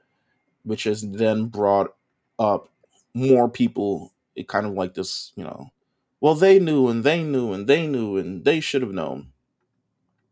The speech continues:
I don't think it's right to openly accuse people, uh, or at least start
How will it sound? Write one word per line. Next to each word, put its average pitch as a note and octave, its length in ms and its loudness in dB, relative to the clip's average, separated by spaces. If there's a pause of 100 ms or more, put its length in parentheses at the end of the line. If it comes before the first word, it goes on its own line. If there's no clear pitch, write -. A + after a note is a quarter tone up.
(600)
I C3 120 6
don't D#3+ 180 2
think D#3+ 160 0
it's C3 140 2
right A2 320 2
to F#2+ 540 -4 (440)
openly G2+ 640 -2
accuse G2 400 -10
people, C#3 500 -10 (760)
uh, D2+ 240 -4 (280)
or A2 220 2
at E2 80 -2
least A2+ 220 -4
start G#2+ 400 -2